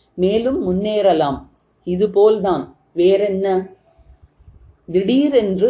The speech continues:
இறையனுபூதி கிடைப்பது பற்றி அன்னை கூறினார். "கடவுள் குழந்தையின் இயல்பு படைத்தவர். ஒருவன் விரும்ப மாட்டான்,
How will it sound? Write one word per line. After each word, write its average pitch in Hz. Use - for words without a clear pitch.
இறையனுபூதி 233
கிடைப்பது 185
பற்றி 170
அன்னை 180
கூறினார். 175
"கடவுள் 185
குழந்தையின் 247
இயல்பு 202
படைத்தவர். 165
ஒருவன் 240
விரும்ப 185
மாட்டான், 160